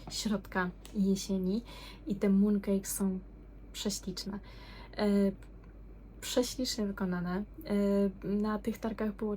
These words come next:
tak dużo różnych mooncakes, a oprócz tego, że są pięknie prze-, wykonane, to jeszcze mają niesamowite, e, wypełnienia.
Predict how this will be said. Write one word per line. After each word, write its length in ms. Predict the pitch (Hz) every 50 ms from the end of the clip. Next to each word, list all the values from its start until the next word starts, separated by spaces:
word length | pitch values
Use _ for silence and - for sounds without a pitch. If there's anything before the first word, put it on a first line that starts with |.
| 202 - -
tak 240 | - 262 254 - - - - - - - - - -
dużo 680 | 202 202 - 233 233 240 208 - 196 190 202 208 -
różnych 680 | - 202 196 202 214 208 196 - 196 196 196 208 208 -
mooncakes, 580 | - 202 202 190 185 - 185 196 202 - - - - - - - - - - - - - - -
a 260 | - 208 214 208 -
oprócz 260 | - 226 - 247 233
tego, 140 | - 240 233
że 60 | 220
są 200 | 220 - 233 226
pięknie 220 | 220 247 240 - 240
prze-, 300 | 247 - 214 - 190 196
wykonane, 500 | 202 226 233 - 233 220 233 247 247 240
to 100 | - 220
jeszcze 280 | 220 233 226 - 240
mają 320 | 226 226 233 233 226 226 220
niesamowite, 1040 | 220 214 214 220 233 262 269 - - 277 269 269 262 254 240 233 214 - - 233
e, 540 | 220 220 220 220 226 - - 208 202 208 202
wypełnienia. 840 | 185 190 233 262 - - 262 254 233 226 214 190 180 180 175 196